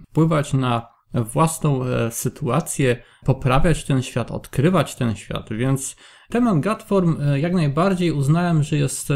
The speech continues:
konieczny do poruszenia, aby dopełnić wam tego obrazu, e, rzeczywistości, którą już poprzez różnego rodzaju postrzeganie pozazmysłowe,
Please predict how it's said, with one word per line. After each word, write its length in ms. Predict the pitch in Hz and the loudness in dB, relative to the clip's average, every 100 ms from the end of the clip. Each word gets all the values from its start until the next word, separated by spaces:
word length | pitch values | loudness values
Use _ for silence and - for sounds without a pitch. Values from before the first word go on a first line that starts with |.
| 135 | -2
konieczny 500 | - 139 185 - 170 | 2 2 2 2 0
do 80 | 139 | 0
poruszenia, 720 | - 135 123 - 170 151 147 - | -2 -4 -2 -2 0 0 -2 -8
aby 360 | 147 131 135 127 - - | -8 -2 0 -2 -6 -6
dopełnić 680 | 131 110 - 196 202 165 127 | -2 0 2 2 4 2 2
wam 180 | 139 131 | 0 0
tego 300 | - 175 147 | 0 0 0
obrazu, 760 | 127 139 170 196 - 160 139 135 127 | 0 0 2 0 0 0 0 -2 -4
e, 40 | 120 | -2
rzeczywistości, 1000 | 131 - 139 135 - 165 170 - 135 - | -4 -4 -4 -6 -4 -4 -4 -6 -8 -8
którą 480 | - - 180 160 135 - - _ | -4 2 4 4 0 -6 -20 _
już 240 | 123 165 - | -2 0 0
poprzez 440 | 170 - 160 143 | -6 -2 -2 0
różnego 480 | 143 127 151 147 160 | -2 0 0 2 2
rodzaju 440 | 143 127 151 151 143 _ | 2 2 2 0 -2 _
postrzeganie 580 | - 139 - 147 156 160 | -8 -8 -4 0 2 2
pozazmysłowe, 880 | 160 135 143 127 131 - 156 151 | 0 -2 -2 0 -2 -2 0 0